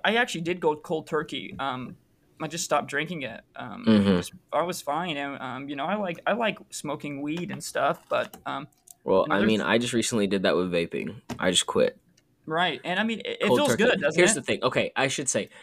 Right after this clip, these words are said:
Speaker 2: I didn't, I didn't, like, one hundred percent quit. I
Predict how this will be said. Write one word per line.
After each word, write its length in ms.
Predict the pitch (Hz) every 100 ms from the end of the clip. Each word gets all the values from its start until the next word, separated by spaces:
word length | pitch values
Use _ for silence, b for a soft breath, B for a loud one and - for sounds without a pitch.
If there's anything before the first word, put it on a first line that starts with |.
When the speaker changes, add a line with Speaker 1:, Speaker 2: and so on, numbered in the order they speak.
| B _ _
Speaker 2:
I 80 | 139
didn't, 320 | 160 185 175 _ _ _ _ _ _ _ _ _ -
I 100 | 151
didn't, 240 | - 156
like, 280 | 135 107 -
one 260 | - 120 127
hundred 340 | 123 127 123
percent 320 | 127 117 120 -
quit. 340 | 120 113 - -
I 260 | 110 117